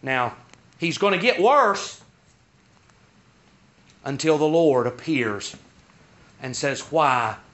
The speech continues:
do you persecute me?" He didn't think he was persecuting the Lord.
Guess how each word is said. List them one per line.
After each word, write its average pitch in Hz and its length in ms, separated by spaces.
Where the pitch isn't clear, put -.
do 131 80
you 123 160
persecute 127 920
me?" 107 480
He 151 120
didn't 117 200
think 123 240
he 123 80
was 117 160
persecuting 120 720
the 107 80
Lord. 120 420